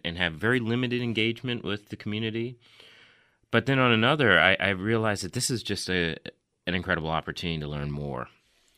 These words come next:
And, uh, and, and the deeper I went into it, the more I,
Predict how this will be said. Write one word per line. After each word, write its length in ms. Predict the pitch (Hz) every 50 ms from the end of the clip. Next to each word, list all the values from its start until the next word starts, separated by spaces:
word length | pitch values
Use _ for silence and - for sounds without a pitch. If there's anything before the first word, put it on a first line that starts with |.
| -
And, 500 | 78 80 80 80 78 78 78 78 73 - - - -
uh, 200 | 87 82 80 78 - -
and, 300 | - 87 87 87 82 -
and 140 | - 87 85
the 40 | 82
deeper 360 | 76 107 110 113 - 101 87
I 80 | 82 82
went 200 | 80 85 85 85
into 280 | 82 82 - - 78 69
it, 140 | 67 -
the 40 | 73
more 420 | 76 73 71 71 71 69 69 67 -
I, 280 | - 78 80 71 64 -